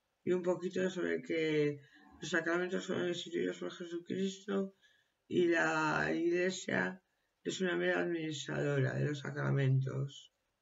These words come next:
Porque la Iglesia, otro de los apóstoles, San Pedro,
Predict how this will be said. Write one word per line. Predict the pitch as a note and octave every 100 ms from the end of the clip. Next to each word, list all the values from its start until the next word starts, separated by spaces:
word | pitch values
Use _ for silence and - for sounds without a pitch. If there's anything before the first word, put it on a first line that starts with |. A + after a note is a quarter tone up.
| _ _ _ _ _ _ _ _ -
Porque | F3 D#3+
la | D#3+
Iglesia, | E3 F#3+ G#3+ G3+ - E3 D#3+ E3 -
otro | - F3 F#3
de | F3+
los | F3+
apóstoles, | F3+ G3 F#3+ - D3+ D3 D3+ - - _ _ -
San | - C#3+ D3
Pedro, | C3+ F#3+ E3 D3 D3 D3+